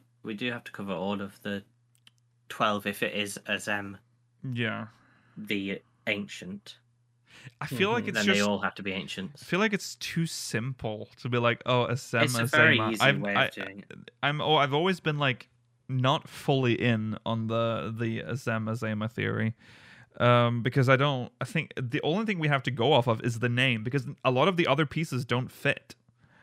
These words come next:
Speaker 2: Like, it, it,
Speaker 3: Mm-hmm.
Speaker 2: it's, yeah. And unless you're going for the Azim, Azim, um, version, because that one I believe they called the Wanderer, right?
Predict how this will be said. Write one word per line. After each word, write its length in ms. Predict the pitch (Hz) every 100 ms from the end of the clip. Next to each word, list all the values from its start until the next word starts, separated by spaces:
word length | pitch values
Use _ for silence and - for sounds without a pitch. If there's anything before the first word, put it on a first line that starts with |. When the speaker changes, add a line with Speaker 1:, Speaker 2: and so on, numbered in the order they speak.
| - -
Speaker 2:
Like, 240 | 120 117
it, 180 | 80 - -
it, 280 | 127 - -
Speaker 3:
Mm-hmm. 220 | 123 117
Speaker 2:
it's, 280 | 101 - - _ _ _ _ _ -
yeah. 260 | 120 107 90 _ _ -
And 120 | 156 160
unless 360 | 147 147 160 -
you're 80 | 127
going 320 | 123 127 131
for 120 | 131
the 220 | 117 110 -
Azim, 680 | 117 110 120 123 131 117 - _ _ _ -
Azim, 560 | 117 110 143 131 113 - _ _ _
um, 840 | 120 117 110 110 107 107 104 73 60 127 - - -
version, 420 | 117 107 - 107
because 240 | 110 120 117
that 200 | 151 180
one 100 | 151
I 60 |
believe 340 | 120 117 120 110
they 140 | 110
called 440 | - 123 120 107
the 80 | 98
Wanderer, 540 | 107 113 117 147 190 220
right? 360 | 135 170 208